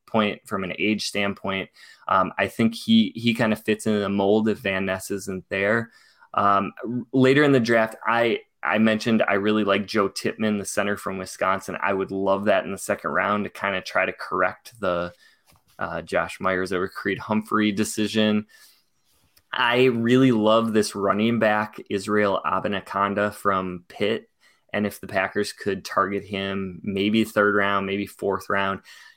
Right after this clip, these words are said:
he's got some crazy skills, and the Packers need some insurance because it's pretty unlikely that in twenty twenty-four both Jones and Dillon are back. Um, I think,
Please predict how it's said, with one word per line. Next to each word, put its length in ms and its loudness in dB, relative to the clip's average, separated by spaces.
he's 240 0
got 260 0
some 360 -6
crazy 540 -2
skills, 580 -2
and 580 -6
the 180 -18
Packers 360 -4
need 200 -2
some 220 -4
insurance 640 0
because 260 -8
it's 220 -6
pretty 300 -2
unlikely 440 2
that 140 2
in 100 -6
twenty 240 -4
twenty-four 400 0
both 560 -2
Jones 460 -4
and 320 -6
Dillon 280 -4
are 140 -2
back. 460 0
Um, 480 -2
I 160 0
think, 380 0